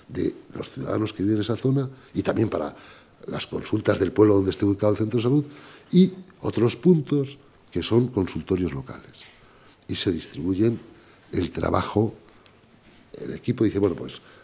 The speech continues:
ah, bueno, hay una orden de la consejería que decide cuántas horas y qué días a la semana, dependiendo del número de personas que vivan en un núcleo de población,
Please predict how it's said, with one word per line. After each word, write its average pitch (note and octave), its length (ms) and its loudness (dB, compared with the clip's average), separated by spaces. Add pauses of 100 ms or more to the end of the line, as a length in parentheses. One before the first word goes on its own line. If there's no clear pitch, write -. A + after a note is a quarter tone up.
ah, E2 280 -6 (160)
bueno, A2 240 2 (140)
hay G2 140 -4
una F#2 160 -2
orden G2 260 2
de G2 80 2
la G2+ 80 0
consejería A2+ 520 0
que C#3 100 -2
decide A2+ 480 0 (1700)
cuántas C3 460 4
horas E2 580 0 (140)
y F#2 80 -12
qué - 160 0
días A2 220 2
a G#2+ 40 -2
la G#2+ 60 -2
semana, B2+ 420 -2 (640)
dependiendo A2+ 480 2
del F2+ 440 2
número B2+ 320 4
de A2+ 120 0
personas A#2 480 -2
que - 120 -4
vivan G#2 420 0 (600)
en F2+ 140 -4
un A2+ 140 2
núcleo G#2+ 540 2 (120)
de G2 100 -6
población, B2 600 0